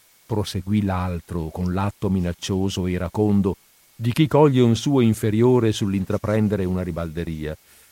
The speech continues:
"lei ha intenzione di maritar domani Renzo Tramaglino e Lucia Mondella?" "Cioè",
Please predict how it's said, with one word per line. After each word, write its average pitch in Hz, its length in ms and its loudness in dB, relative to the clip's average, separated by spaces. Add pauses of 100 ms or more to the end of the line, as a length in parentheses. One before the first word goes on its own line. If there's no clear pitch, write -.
(540)
"lei 185 560 8
ha 190 180 8
intenzione 135 1200 4
di 113 140 2
maritar 127 580 4
domani 143 640 4
Renzo 135 520 4
Tramaglino 120 720 2
e - 20 4
Lucia 117 480 2
Mondella?" 82 720 0 (1700)
"Cioè", 156 680 2